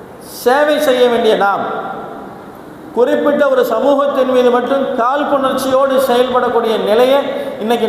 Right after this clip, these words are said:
நடுநிலையாளர்கள் முதல் கொண்டு அதை ஆமோதிக்கிறார்கள். ஆமா, இப்படி ஒரு இ-, இனத்தின் மீது, ஒரு சமுதாயத்தின் மீது இப்படியான ஒரு காழ்ப்புணர்ச்சி உள்ள நிகழ்வு,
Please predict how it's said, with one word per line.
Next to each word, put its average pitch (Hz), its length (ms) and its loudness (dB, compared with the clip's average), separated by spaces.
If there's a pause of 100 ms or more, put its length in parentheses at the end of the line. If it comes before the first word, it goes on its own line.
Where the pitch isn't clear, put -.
(120)
நடுநிலையாளர்கள் 254 920 2
முதல் 240 320 2
கொண்டு 247 220 2 (380)
அதை 233 180 2 (380)
ஆமோதிக்கிறார்கள். 247 720 0 (100)
ஆமா, 208 180 0 (640)
இப்படி 262 200 -2 (100)
ஒரு 226 120 4 (600)
இ-, 214 160 0
இனத்தின் 262 400 2
மீது, 226 140 2 (100)
ஒரு 254 80 2 (100)
சமுதாயத்தின் 254 600 0
மீது 220 200 4 (460)
இப்படியான 277 400 2 (100)
ஒரு 233 80 2 (140)
காழ்ப்புணர்ச்சி 262 720 0
உள்ள 247 280 2
நிகழ்வு, 254 400 2